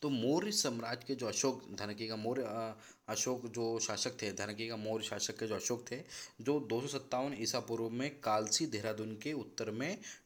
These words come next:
टोंस तथा यमुना के संगम पर इन्होंने एक शिलालेख उत्तीर्ण कराया था, जिसकी भाषा थी पाली और इसको कहा जाता है कालसी अभिलेख। ध्यान रखिएगा, कौन सा अभिलेख कहा जाता है?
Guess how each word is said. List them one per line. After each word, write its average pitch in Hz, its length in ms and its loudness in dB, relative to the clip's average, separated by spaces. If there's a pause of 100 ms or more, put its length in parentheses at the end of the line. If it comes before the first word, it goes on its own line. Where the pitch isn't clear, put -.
टोंस 165 380 4
तथा 123 200 -4
यमुना 117 340 0
के 120 100 -4
संगम 110 440 0
पर 156 280 2 (260)
इन्होंने 120 420 0
एक 120 360 2
शिलालेख 113 520 0
उत्तीर्ण 120 240 -4
कराया 107 300 2
था, 190 360 -4
जिसकी 117 360 -4
भाषा - 340 -6
थी 139 160 -4
पाली 127 420 -2 (300)
और 117 100 0
इसको 117 240 -2
कहा 107 240 0
जाता 110 220 -2
है 151 140 -2
कालसी 101 640 0
अभिलेख। 87 460 -4
ध्यान 95 120 0
रखिएगा, 107 260 -4
कौन 110 180 -4
सा 123 100 -2
अभिलेख 120 260 -2
कहा 120 100 2
जाता 120 200 0
है? 170 220 -2